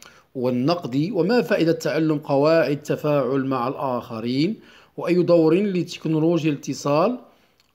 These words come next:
الحديثة في تحقيق ذلك؟ نعم، آه، أشتغل وأتعلم.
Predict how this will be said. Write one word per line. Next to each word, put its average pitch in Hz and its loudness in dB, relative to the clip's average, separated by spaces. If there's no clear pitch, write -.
الحديثة 160 0
في 180 -4
تحقيق 180 -6
ذلك؟ 139 0
نعم، 151 0
آه، 160 4
أشتغل 185 0
وأتعلم. 156 2